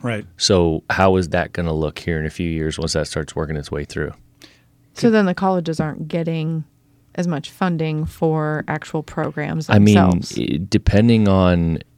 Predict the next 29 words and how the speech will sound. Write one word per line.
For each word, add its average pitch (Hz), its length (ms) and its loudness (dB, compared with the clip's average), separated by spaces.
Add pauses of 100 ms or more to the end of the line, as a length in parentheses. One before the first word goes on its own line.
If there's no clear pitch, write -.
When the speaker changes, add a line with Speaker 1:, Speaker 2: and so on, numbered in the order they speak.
(240)
Speaker 2:
who 110 260 2
you 95 260 2
are 90 320 6
and 85 220 0
what 85 160 2
you're 85 80 -2
selling 90 420 2
and 82 80 0
what 87 140 2
you're 82 100 -2
trying 85 300 0
to 78 80 -2
do, 90 260 2
why 80 400 2
not 98 220 4
just 85 240 -4
go 80 140 0
straight 78 300 -4
to - 60 -14
the - 80 -10
player? 82 380 -4 (140)
Speaker 1:
Yeah. 127 180 -6 (680)
I 135 40 -10
mean, 123 160 -6
that's, - 260 -10 (220)
that's 151 180 -6
who 175 160 0
people 165 300 -6
want, 151 340 -4